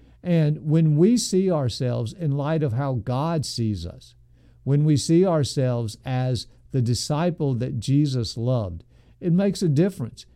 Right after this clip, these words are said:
in how we respond to that love. Now,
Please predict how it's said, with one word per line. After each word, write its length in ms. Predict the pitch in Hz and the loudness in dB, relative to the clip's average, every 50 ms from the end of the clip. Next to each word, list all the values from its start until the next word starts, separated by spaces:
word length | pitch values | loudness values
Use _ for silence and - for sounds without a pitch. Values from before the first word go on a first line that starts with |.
| _ - | _ -6
in 160 | 165 151 139 | -2 -2 -2
how 360 | - - 151 175 190 190 190 | -2 -2 -4 -4 -4 -2 -2
we 220 | 175 156 160 156 156 | 0 2 4 4 4
respond 800 | 147 143 127 - - - 147 147 151 156 147 131 120 113 110 - | 2 0 -2 -4 -6 -4 -4 -2 -2 0 -2 -2 -2 -4 -6 -2
to 200 | - 156 160 147 | 0 2 2 2
that 240 | 127 113 104 - - | 0 -2 -4 -6 -6
love. 380 | 107 101 90 85 - 95 - _ _ _ _ _ _ _ _ _ _ _ _ _ _ - - _ _ - _ - _ - | -6 -6 -6 -6 -8 -14 -20 _ _ _ _ _ _ _ _ _ _ _ _ _ _ -20 -20 _ _ -20 _ -18 _ 0
Now, 380 | 151 180 196 180 139 101 90 | 2 4 4 4 2 0 -4